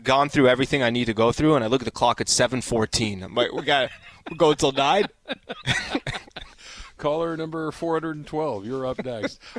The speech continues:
Speaker 2: Uh, so while you were slowly dying from vid shot <laughs> number two last
Speaker 1: Yeah.
Speaker 2: night, Cody Bellinger was hitting home runs.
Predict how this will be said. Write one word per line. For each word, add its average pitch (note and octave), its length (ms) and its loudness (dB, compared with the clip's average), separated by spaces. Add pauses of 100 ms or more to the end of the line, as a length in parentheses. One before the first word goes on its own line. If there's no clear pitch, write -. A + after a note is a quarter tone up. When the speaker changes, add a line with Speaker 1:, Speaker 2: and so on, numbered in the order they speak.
(140)
Speaker 2:
Uh, C#3 320 4 (280)
so F#3+ 200 2
while E3 220 4
you F3+ 180 -2
were G3 260 4
slowly E3 460 -2
dying C3 480 -2
from B2 180 -6
vid C3 240 -4
shot - 360 -6
<laughs> - 0 -
number D3 260 -6
two D3+ 240 -2
last B2 280 -2
Speaker 1:
Yeah. A2+ 140 2
Speaker 2:
night, - 120 -8
Cody E3+ 180 0
Bellinger D3+ 460 -2
was A#2 160 -8
hitting D3 200 -6
home B2 220 -2
runs. A2 340 -8